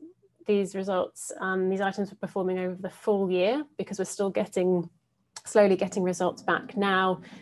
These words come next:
even after our first year running the experiment. So this is sort of just a kind of snapshot of work in progress, really. And,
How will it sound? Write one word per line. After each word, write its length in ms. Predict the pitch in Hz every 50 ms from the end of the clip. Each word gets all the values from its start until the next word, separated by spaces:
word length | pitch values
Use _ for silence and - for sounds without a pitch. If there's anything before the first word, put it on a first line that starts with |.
| - -
even 220 | - 185 175 190 180
after 220 | 175 - - 180
our 80 | 170 170
first 400 | - - 165 175 170 - - -
year 160 | 190 180 170
running 240 | 175 180 170 170 165
the 60 | 175
experiment. 720 | - - - - - 185 180 175 170 160 - - - -
So 280 | - 196 180 180 185 180 - - - - - - - - - - _ _ - -
this 200 | 262 254 254 233
is 80 | 214
sort 140 | - 214 -
of 140 | 196 175 - -
just 260 | 196 185 - - -
a 60 | -
kind 220 | - - 190 175 175
of 120 | 175 170
snapshot 540 | - - - 190 - - 233 - - - -
of 140 | - 185 175
work 340 | - - 196 196 190 - -
in 120 | 185 180
progress, 580 | - - - 208 202 190 - 156 165 - - -
really. 400 | - 160 160 160 160 165 170 -
And, 400 | - 175 170 170 165 170 175 170